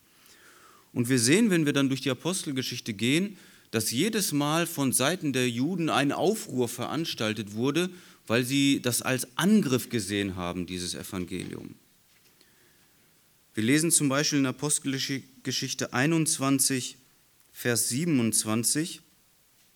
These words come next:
da steht: „Als aber die sieben Tage beinahe vollendet waren,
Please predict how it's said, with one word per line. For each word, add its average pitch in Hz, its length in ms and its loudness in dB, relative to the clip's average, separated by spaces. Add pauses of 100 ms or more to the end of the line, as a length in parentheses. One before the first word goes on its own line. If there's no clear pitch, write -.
(380)
da 110 120 -4
steht: 135 400 0 (500)
„Als 127 180 2
aber 147 180 6
die 135 120 2
sieben 147 340 2
Tage 151 380 2
beinahe 131 460 2
vollendet 139 640 0
waren, 131 540 0